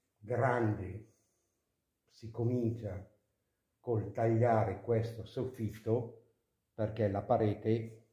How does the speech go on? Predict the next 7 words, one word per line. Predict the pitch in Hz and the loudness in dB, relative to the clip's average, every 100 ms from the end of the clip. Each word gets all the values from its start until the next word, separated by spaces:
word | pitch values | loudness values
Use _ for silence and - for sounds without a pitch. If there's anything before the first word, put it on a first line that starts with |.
| _ | _
il | - 107 | -8 -6
soffitto, | - 110 - 110 - 110 107 110 - - _ _ | -4 -4 -4 -8 -4 0 0 0 -12 -20 _ _
deve | 101 113 107 | -2 4 4
vedersi | 113 110 107 104 - 101 - - _ _ _ | 6 6 6 4 0 -4 -6 -14 _ _ _
questa | - 131 107 - 110 | 2 4 4 0 -4
striscia | - 110 110 110 110 92 - _ _ _ _ _ _ _ _ | -2 0 0 0 -4 -4 -10 _ _ _ _ _ _ _ _
perfettamente | - 107 110 113 123 117 98 95 | -14 -10 -6 -2 2 2 2 0